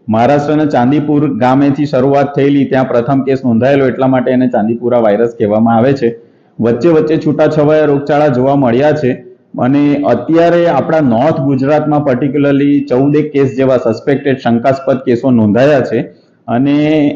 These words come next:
એની જે લેબોરેટરી કન્ફર્મેશન માટે પુણે લેબોરેટરીમાં મોકલાવવામાં આવેલ છે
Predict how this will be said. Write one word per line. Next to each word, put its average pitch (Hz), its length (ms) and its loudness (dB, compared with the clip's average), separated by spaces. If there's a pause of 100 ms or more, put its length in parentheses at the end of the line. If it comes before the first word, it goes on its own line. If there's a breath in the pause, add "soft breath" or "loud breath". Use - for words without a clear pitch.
એની 147 540 2
જે 147 140 0
લેબોરેટરી 151 560 2
કન્ફર્મેશન 147 600 0
માટે 147 500 0 (100)
પુણે 139 320 2
લેબોરેટરીમાં 135 680 0
મોકલાવવામાં 127 520 0
આવેલ 143 240 2
છે 127 260 -6